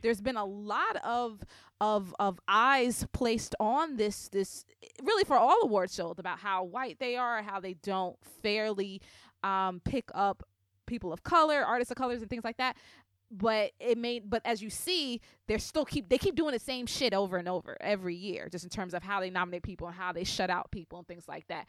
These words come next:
So that's not to say that progress has been made. It may not be happening as fast as we want it to.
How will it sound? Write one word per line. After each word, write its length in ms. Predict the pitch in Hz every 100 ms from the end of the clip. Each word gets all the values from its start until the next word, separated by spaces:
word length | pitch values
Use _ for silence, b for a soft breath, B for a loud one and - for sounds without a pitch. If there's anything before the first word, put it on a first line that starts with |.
| b b
So 180 | - 277
that's 160 | 269 -
not 140 | 359
to 80 | 302
say 220 | - 294
that 240 | 247 226 -
progress 340 | 269 269 226
has 180 | 285 277
been 160 | 220 202
made. 140 | 190
It 100 | 208
may 100 | 208
not 140 | 220 208
be 80 |
happening 280 | 214 190 196
as 140 | 180 -
fast 300 | 208 196 180
as 120 | 156
we 140 | 196
want 240 | 175 180 170
it 100 | -
to. 280 | - 78